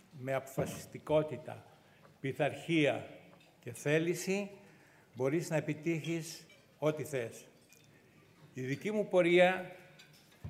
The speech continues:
ξεκίνησε έναν τόπο που δεν είχε ναυτική παράδοση, σε μια οικογένεια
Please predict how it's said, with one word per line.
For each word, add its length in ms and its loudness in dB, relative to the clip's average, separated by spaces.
ξεκίνησε 920 -2
έναν 340 0
τόπο 580 0
που 100 -8
δεν 180 0
είχε 180 2
ναυτική 420 -2
παράδοση, 640 -2
σε 100 -10
μια 200 2
οικογένεια 840 2